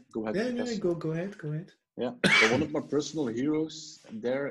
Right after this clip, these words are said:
Speaker 1: is, um, maybe you know her, Lila Jenna. Um, it's an American entrepreneur, and she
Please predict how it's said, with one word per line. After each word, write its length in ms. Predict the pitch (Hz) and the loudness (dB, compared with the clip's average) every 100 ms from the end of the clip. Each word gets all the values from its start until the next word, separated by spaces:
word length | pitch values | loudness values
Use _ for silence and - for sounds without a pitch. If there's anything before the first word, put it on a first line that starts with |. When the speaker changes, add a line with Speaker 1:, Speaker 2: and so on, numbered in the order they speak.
| 127 | -4
Speaker 1:
is, 180 | 117 117 | -6 -4
um, 480 | 117 113 110 113 101 | -4 -2 -4 -6 -4
maybe 200 | 117 135 | -2 0
you 100 | 120 | 0
know 180 | 113 123 | 0 0
her, 160 | 143 | 0
Lila 460 | 117 107 117 131 113 | 0 0 -2 -2 -4
Jenna. 340 | 98 110 127 175 196 _ _ _ _ _ _ | -4 -6 -6 -8 -12 _ _ _ _ _ _
Um, 340 | 117 117 113 107 | -4 -2 -2 -2
it's 220 | 113 127 | -4 0
an 60 | 110 | 2
American 320 | 127 156 147 | 2 2 -2
entrepreneur, 640 | 139 - 123 117 160 196 - | -4 -6 -2 0 0 -2 -4
and 120 | 120 | -4
she 460 | 120 - 120 117 | -2 0 2 2